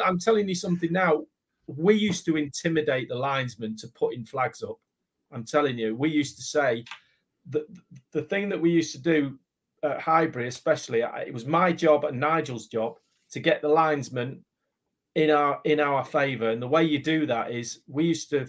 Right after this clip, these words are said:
first five, ten minutes, every single ball that went over the top,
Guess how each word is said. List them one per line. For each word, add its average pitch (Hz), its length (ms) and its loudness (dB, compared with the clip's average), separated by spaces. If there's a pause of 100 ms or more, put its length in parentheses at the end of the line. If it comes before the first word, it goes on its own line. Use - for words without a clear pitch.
(140)
first 180 320 0
five, 160 260 2
ten 147 240 -2
minutes, 139 400 -6 (400)
every 175 280 4
single 170 360 -2
ball 156 340 2
that 117 120 -6
went 135 180 0
over 127 200 -4
the 113 100 -10
top, 123 400 0